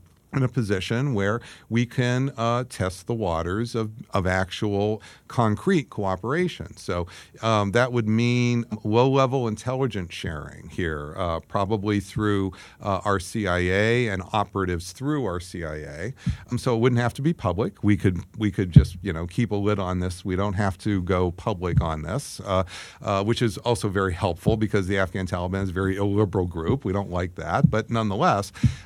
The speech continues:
um, we could, um, start to share intelligence here that would be helpful in terms of, uh, tacit coordination of, say,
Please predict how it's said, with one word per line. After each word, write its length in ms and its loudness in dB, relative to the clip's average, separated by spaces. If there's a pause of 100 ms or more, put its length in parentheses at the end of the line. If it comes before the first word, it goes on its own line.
um, 240 2
we 300 2
could, 600 2
um, 120 2 (180)
start 320 0
to 120 -8
share 420 -2
intelligence 960 -2
here 300 0
that 180 0
would 140 0
be 180 2
helpful 540 0 (240)
in 80 0
terms 400 0
of, 320 0
uh, 200 0
tacit 460 -2
coordination 1080 0
of, 300 2 (220)
say, 400 2